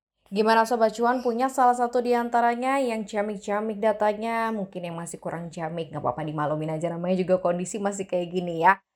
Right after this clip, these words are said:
Tapi yang jelas, Sobat Cuan harus positive thinking, harus tetap optimis di tengah kondisi yang sedang, eh, seperti ini pastinya ya. Oke, Sobat Cuan, segitu aja tipis-tipis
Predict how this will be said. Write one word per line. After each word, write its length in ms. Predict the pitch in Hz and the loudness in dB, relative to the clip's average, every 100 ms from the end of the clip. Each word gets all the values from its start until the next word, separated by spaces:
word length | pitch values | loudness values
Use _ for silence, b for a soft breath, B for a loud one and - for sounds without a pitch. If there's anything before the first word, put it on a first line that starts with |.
| _ | _
Tapi 240 | - 262 339 | 0 4 4
yang 160 | 311 | 4
jelas, 400 | 294 339 349 - b b | 6 6 4 -4 b b
Sobat 320 | - 254 240 | -2 0 2
Cuan 160 | 277 277 | 2 0
harus 400 | 247 233 233 - | -2 -2 -4 -4
positive 480 | 226 226 240 262 254 | -4 -2 -2 -4 -4
thinking, 640 | - 277 262 - 339 359 330 | -4 -4 -4 -2 -2 -2 0
harus 240 | 220 220 | 0 0
tetap 240 | 226 226 - | -6 -6 2
optimis 560 | 226 220 254 254 285 285 | 2 2 -2 -2 -4 -4
di 80 | 220 | -4
tengah 240 | 226 233 | -4 -4
kondisi 480 | 233 226 220 240 220 | -4 -4 -6 -8 -10
yang 80 | 214 | -2
sedang, 320 | 214 208 202 _ _ _ 214 | 0 0 -2 _ _ _ 2
eh, 280 | 214 202 190 - | 6 4 2 -10
seperti 400 | - - - 170 | -12 -10 -10 -10
ini 240 | 170 131 | -8 -10
pastinya 560 | - - - - - - - | -10 -10 -10 -12 -20 -20 -12
ya. 240 | - 190 294 - _ - | 4 6 6 2 _ 2
Oke, 320 | 349 370 320 | 4 4 2
Sobat 240 | 320 277 277 | 0 0 2
Cuan, 160 | 285 | 0
segitu 240 | 285 - 269 | -2 -4 -4
aja 80 | |
tipis-tipis 400 | 277 254 262 269 | -4 -6 -8 -10